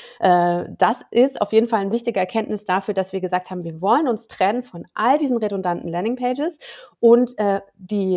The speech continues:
die Leistungen der jeweils relevanten Standorte unterbringen auf den Standortseiten. Das heißt,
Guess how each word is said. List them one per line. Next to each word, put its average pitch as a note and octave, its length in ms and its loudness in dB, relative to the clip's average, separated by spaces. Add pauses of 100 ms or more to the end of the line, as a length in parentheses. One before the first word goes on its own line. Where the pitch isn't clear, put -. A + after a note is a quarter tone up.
(160)
die F3 80 -2
Leistungen D4 920 2
der F#3 280 2
jeweils A#3 460 2
relevanten E3+ 800 -2
Standorte G#3 720 0
unterbringen G#3+ 720 -2
auf F3+ 180 -8
den G3 200 -4
Standortseiten. D#3+ 1000 -6
Das - 180 -16
heißt, A3+ 300 -2